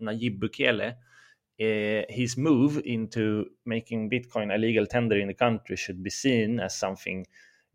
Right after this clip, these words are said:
good rather than something to, to, uh, be negative towards. And he also predicts that by the end of next year, so twen-,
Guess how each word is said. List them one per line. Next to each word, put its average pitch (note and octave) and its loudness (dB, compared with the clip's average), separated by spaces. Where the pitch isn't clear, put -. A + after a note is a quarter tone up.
good A#2+ 4
rather G2+ 4
than G2 0
something F#2 -6
to, F#2 0
to, F#2 2
uh, F2+ -8
be F#2+ -2
negative G#2 0
towards. G#2+ 0
And G2+ 0
he A2 2
also B2 2
predicts - 0
that G2 2
by A2 6
the A2+ 0
end C3 0
of A#2+ 2
next C3 -2
year, A#2+ 2
so G#2 -4
twen-, G#2+ -2